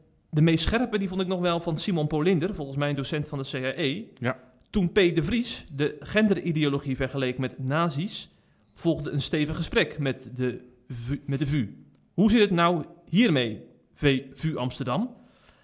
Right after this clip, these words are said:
Speaker 2: En
Speaker 1: Ja,
Speaker 2: toen,
Speaker 1: dat is
Speaker 2: en toen besloot jij?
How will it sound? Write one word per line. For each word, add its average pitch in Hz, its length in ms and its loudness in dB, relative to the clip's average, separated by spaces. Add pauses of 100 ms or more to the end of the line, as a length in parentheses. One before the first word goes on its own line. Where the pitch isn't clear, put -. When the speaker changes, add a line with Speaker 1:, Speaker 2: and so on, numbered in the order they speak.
(880)
Speaker 2:
En - 80 2
Speaker 1:
Ja, 196 100 10
Speaker 2:
toen, - 120 8
Speaker 1:
dat 151 100 2
is 180 80 -6
Speaker 2:
en 143 160 2
toen 180 160 6
besloot 156 320 2
jij? 208 320 6